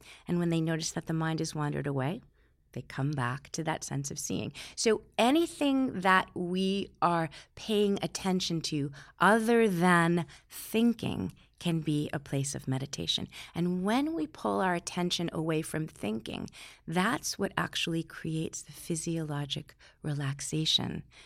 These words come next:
that is the main benefit of meditation for beginning practitioners.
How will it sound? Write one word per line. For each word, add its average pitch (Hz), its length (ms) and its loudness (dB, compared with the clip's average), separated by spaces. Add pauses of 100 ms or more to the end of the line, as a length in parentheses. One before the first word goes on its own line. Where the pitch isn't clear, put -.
(180)
that 139 160 0
is 139 240 -2
the 131 160 -4 (280)
main 143 400 0
benefit 135 440 -4
of 135 140 -10
meditation 135 680 -6
for 139 240 -8 (100)
beginning 131 400 -4
practitioners. - 800 -8